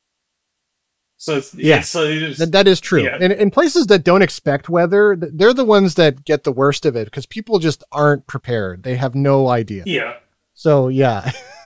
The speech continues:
Speaker 2: If it gets real cold, like, if it got to be negative ten around where I live right now, you know, like, in the kind of Seattle-ish area,
Speaker 1: Mm-hmm.
Speaker 2: yeah, people would be straight up dying just because they wouldn't understand.
Speaker 1: Yeah, yeah.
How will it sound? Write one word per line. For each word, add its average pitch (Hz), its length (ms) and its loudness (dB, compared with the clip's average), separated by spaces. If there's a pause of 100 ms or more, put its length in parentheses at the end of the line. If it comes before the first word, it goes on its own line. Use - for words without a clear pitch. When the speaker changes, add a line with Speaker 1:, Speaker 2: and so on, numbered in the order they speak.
(240)
Speaker 2:
If 165 120 -14
it 233 80 -2
gets 208 160 0
real 165 320 4
cold, 226 400 2
like, 180 100 0
if 185 80 -2
it 208 120 4
got 220 280 0
to 170 380 -10
be 170 100 0
negative 151 320 0
ten 139 260 0
around 123 360 -2
where 113 180 -6
I 110 100 -8
live 120 460 -4
right 220 140 -2
now, 240 240 -2
you 226 120 -2
know, 185 120 0
like, 147 200 0
in 131 120 -2
the 101 240 -6 (160)
kind 131 160 -4
of 107 80 -6
Seattle-ish 131 480 -4
area, 151 340 0
Speaker 1:
Mm-hmm. 123 280 -20 (500)
Speaker 2:
yeah, 143 100 -6
people 202 260 0
would 170 120 4
be 143 100 0
straight 131 240 -2
up 113 80 -2
dying 107 340 -4
just 117 180 -8
because 147 240 0
they 131 140 0
wouldn't 120 300 -4
understand. 107 540 -8
Speaker 1:
Yeah, 131 300 -6 (140)
yeah. 131 180 -16